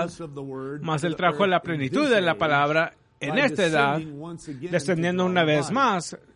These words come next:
Speaker 2: para
Speaker 1: And
Speaker 2: morar
Speaker 1: we
Speaker 2: en
Speaker 1: are
Speaker 2: un cuerpo.
Speaker 1: privileged people
Speaker 2: Y somos un
Speaker 1: because
Speaker 2: pueblo
Speaker 1: of that.
Speaker 2: privilegiado por eso.
Speaker 1: On the day of Pentecost,
Speaker 2: En el día de
Speaker 1: the
Speaker 2: Pentecostés,
Speaker 1: devil,
Speaker 2: el
Speaker 1: he was
Speaker 2: diablo,
Speaker 1: taking a nap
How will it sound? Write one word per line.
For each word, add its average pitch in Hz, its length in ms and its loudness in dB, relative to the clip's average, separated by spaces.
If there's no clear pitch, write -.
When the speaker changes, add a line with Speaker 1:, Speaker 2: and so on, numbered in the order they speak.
Speaker 2:
para 165 200 4
Speaker 1:
And 165 40 2
Speaker 2:
morar 196 300 6
Speaker 1:
we 214 80 6
Speaker 2:
en - 60 2
Speaker 1:
are 175 40 0
Speaker 2:
un 160 60 -2
cuerpo. 139 420 0
Speaker 1:
privileged - 140 -18
people 170 320 -8
Speaker 2:
Y - 20 -2
somos 175 300 4
un 185 60 2
Speaker 1:
because - 100 -4
Speaker 2:
pueblo 185 200 8
Speaker 1:
of - 60 4
that. 180 80 4
Speaker 2:
privilegiado 165 720 2
por 165 160 -2
eso. 135 180 -2
Speaker 1:
On 175 80 -4
the 175 80 -6
day 202 220 -2
of - 80 -12
Pentecost, 240 400 -8
Speaker 2:
En 165 80 2
el 170 100 6
día 175 140 8
de 170 80 8
Speaker 1:
the - 40 -14
Speaker 2:
Pentecostés, 165 760 4
Speaker 1:
devil, 151 160 -12
Speaker 2:
el 139 100 -2
Speaker 1:
he - 0 -
was 135 80 2
Speaker 2:
diablo, 208 380 8
Speaker 1:
taking 190 140 -2
a 170 40 -12
nap 214 220 -12